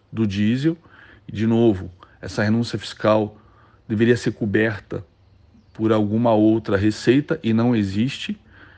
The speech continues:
mas ele continua martelando nessa tecla, né? É, soma-se a isso todo a, o ruído em cima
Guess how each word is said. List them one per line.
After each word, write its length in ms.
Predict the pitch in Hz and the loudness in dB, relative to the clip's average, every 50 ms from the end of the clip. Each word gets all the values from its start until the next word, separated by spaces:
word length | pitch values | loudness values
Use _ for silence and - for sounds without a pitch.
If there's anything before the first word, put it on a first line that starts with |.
| _ - | _ -6
mas 180 | - 104 101 104 | -2 0 2 2
ele 140 | 107 110 110 | 2 0 0
continua 500 | 113 123 113 - - - 117 120 131 131 | -2 -4 -4 -4 -4 -2 0 2 2 0
martelando 880 | 120 113 117 107 98 - - 117 101 101 104 101 110 110 104 98 95 95 101 | 0 0 -2 -4 -4 -6 -4 -4 -2 -2 -2 -4 -4 -4 -4 -6 -8 -10 -8
nessa 320 | 101 101 104 - - 95 | -6 -8 -8 -6 -8 -10
tecla, 560 | 87 - 104 98 110 123 - - - 160 156 - _ _ _ _ _ _ _ _ _ _ _ - | -8 -4 -4 -2 -2 -4 -4 -6 -8 -8 -8 -10 _ _ _ _ _ _ _ _ _ _ _ -12
né? 240 | - 104 110 131 139 - - - _ _ _ _ - - | -8 -6 -4 -4 -6 -8 -12 -20 _ _ _ _ -14 -8
É, 280 | 104 104 104 104 104 101 | -4 -2 0 0 0 0
soma-se 540 | 101 - - 135 131 135 135 127 - - 127 | -2 -2 0 2 2 2 2 0 0 2 2
a 100 | 123 120 | 4 4
isso 480 | 117 110 110 104 - - - 95 87 - - _ _ - - _ _ _ _ | 4 2 0 -2 -4 -8 -10 -10 -10 -10 -14 _ _ -20 -20 _ _ _ _
todo 320 | - 139 143 151 147 147 | -2 0 0 2 4 4
a, 160 | 131 123 110 87 | 4 4 4 4
o 160 | 120 127 120 | 2 0 0
ruído 540 | 117 120 113 117 123 131 131 113 104 107 110 | 0 0 2 4 4 2 2 2 0 0 0
em 140 | 110 107 | 0 -2
cima 640 | 104 - - - - 123 135 135 123 117 104 90 90 | -4 -6 -10 -6 0 2 4 4 4 2 2 0 -4